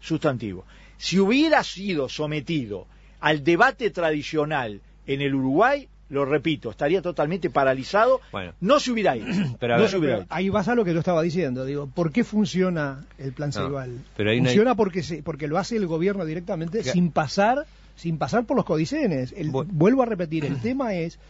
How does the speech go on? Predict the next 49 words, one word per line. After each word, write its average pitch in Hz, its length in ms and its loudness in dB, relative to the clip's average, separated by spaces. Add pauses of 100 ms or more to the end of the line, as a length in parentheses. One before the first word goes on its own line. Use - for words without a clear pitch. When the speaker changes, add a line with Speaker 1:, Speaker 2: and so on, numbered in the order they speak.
(140)
Speaker 3:
que 160 100 -6
aquí 202 300 -2
hemos 208 260 2
hipertro-, 147 460 -4
hemos 208 200 4
exagerado 180 680 2
con 147 140 -6
el 139 60 -6
concepto 165 320 -10
de 196 60 -6
autonomía, 147 640 -6 (340)
los 151 180 2
entes 240 220 2
de 185 60 2
la 170 60 0
educación 156 380 -4
hacen 143 240 -4
absolutamente 190 560 0
lo 202 100 0
que 160 120 -4
quieren, 131 340 -2 (260)
no 196 240 6
se 233 140 -2
coordinan 180 360 -2
entre 156 280 -4
ellos, 151 180 -6
no 196 140 0
se 190 180 -2
hablan 196 240 0
entre 147 340 -4
ellos, 131 220 -6 (260)
primaria 214 600 2
no 196 80 0
se 190 100 0
habla 196 140 0
con 175 100 -6
secundaria, 180 460 -4
secundaria 170 380 -2
no 180 80 4
lo 185 80 6
hace 180 160 -4
con 170 120 -6
la 160 80 -6
universidad 160 340 -6
como 156 180 -4
Speaker 2:
Eh. - 20 0
Speaker 3:
lo 156 100 2
debiera 170 360 2
hacer, 151 300 0